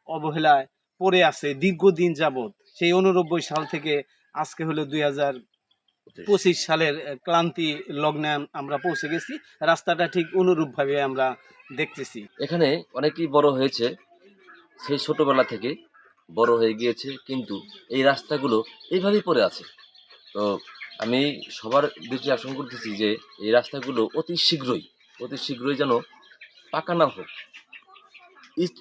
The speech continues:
Speaker 2: ইটের সোলিং দিলেও কিন্তু মানুষ চলাচলের সুবিধা হয়। এখানে একটা মসজিদ আছে, মসজিদের মুসল্লিদের নামাজ পড়তে যাওয়ার খুবই বেহাল অবস্থা। বৃষ্টি হলে কাদা হয়ে যায়, জায়গায় জায়গায় পানি জমে যায়, অনেক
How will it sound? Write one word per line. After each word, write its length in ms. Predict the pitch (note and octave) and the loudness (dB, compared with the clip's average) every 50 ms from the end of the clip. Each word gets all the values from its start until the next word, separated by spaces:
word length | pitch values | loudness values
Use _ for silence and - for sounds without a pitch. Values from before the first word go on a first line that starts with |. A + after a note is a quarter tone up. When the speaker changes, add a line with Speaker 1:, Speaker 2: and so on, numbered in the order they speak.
| _ - | _ -10
Speaker 2:
ইটের 200 | F3 D#3+ F3+ E3+ | -6 -4 -2 -4
সোলিং 400 | E3 - E3+ F3 F#3 F#3 F#3+ D#3+ | 0 0 2 2 2 2 2 0
দিলেও 260 | F#3+ F#3+ G3+ G3 F#3+ | 4 4 4 4 4
কিন্তু 360 | - F3+ F3 D3+ - C#3 C#3 - - _ _ _ - | 2 -2 0 2 2 2 2 0 -6 _ _ _ -12
মানুষ 340 | G#2+ A#2 A#2+ B2+ C#3 D3+ D3 - | -6 0 2 4 4 2 0 2
চলাচলের 420 | - D#3+ D#3 D3+ - D3+ C#3 C#3 | 4 4 4 4 4 0 -2 -2
সুবিধা 320 | C3 - B2 A#2+ A#2+ A#2 A#2+ | -4 -4 -4 -4 -4 -4 -4
হয়। 220 | G#2+ G2+ G2+ G2+ | -2 -2 -2 0
এখানে 300 | - - - C#3+ C#3+ C#3+ | 0 -4 -6 -6 -8 -8
একটা 180 | C3+ - - C3+ | -8 -8 -8 -10
মসজিদ 400 | A#2+ A2 A2+ A2+ G#2 B2 A#2 B2 | -2 -2 -2 0 0 -2 0 0
আছে, 240 | A#2 - - A#2 - - - - - - - _ _ _ _ - _ _ | -2 0 -4 -8 -8 -10 -12 -12 -12 -12 -12 _ _ _ _ -20 _ _
মসজিদের 460 | E2+ G2+ A2 A2 A#2+ A2+ G#2+ B2 B2 | -6 -6 -2 -2 -4 0 0 0 0
মুসল্লিদের 640 | A#2+ A#2 A#2+ A#2 - A#2+ A#2 B2+ A#2 A2+ B2 A#2 G#2 | 0 -2 -4 -6 -6 -8 -6 -6 -4 -2 -2 0 0
নামাজ 240 | A#2+ A#2+ A#2+ A#2 - - | 0 0 0 0 -2 -2
পড়তে 240 | - A2+ G2+ F#2+ F#2 | -8 -8 -8 -8 -6
যাওয়ার 300 | G2+ A2+ A2 A2 G#2+ G#2 - _ _ - | 0 2 4 4 4 2 0 _ _ -20
খুবই 380 | - B2 B2+ C3+ C3+ B2+ - - _ - - F#2+ F2+ E2+ - - - - - - - - F2 | -14 -4 -2 -2 -2 -2 -4 -10 _ -20 -20 -18 -18 -18 -20 -20 -20 -20 -20 -20 -20 -12 -8
বেহাল 200 | F#2 A2 A2+ A2 | -4 0 4 4
অবস্থা। 480 | G#2+ G#2 G2 F#2 - - _ F#2 F2+ F#2+ - - - - _ _ _ _ - - F2+ | 4 4 2 -2 -4 -6 _ -6 -6 -6 -8 -18 -20 -20 _ _ _ _ -20 -14 -8
বৃষ্টি 280 | G#2+ B2 A#2 - - C3 | -6 -6 -6 -4 -2 2
হলে 440 | A2+ A#2 A2+ A2+ A#2 A#2 A#2 A2+ A2+ - - - - - | 6 6 6 8 6 6 6 4 2 -2 -12 -20 -2 0
কাদা 200 | B2+ B2+ B2+ A#2 | 2 4 4 6
হয়ে 160 | A2+ A2+ A2 | 6 4 6
যায়, 220 | G#2+ A2 G#2 G2 - - - - - - - - - - - E2+ | 6 4 4 4 2 -4 -20 -20 -20 -20 -20 -20 -20 -20 -20 -2
জায়গায় 300 | E2+ A2+ A2+ A2 A#2 A2 | 0 2 4 4 4 4
জায়গায় 240 | A2+ A2+ A2 A2+ G#2+ | 4 4 4 2 4
পানি 220 | - A#2+ A2+ A2+ A2 | 4 0 2 2 2
জমে 240 | G#2+ A#2 A2+ A2 G#2 | 2 2 2 4 4
যায়, 220 | G#2+ G#2 G#2 G2 - - - - _ - - - - | 6 6 6 4 0 -8 -20 -20 _ -20 -20 -16 -10
অনেক 200 | - A#2+ B2+ B2 | -2 0 0 0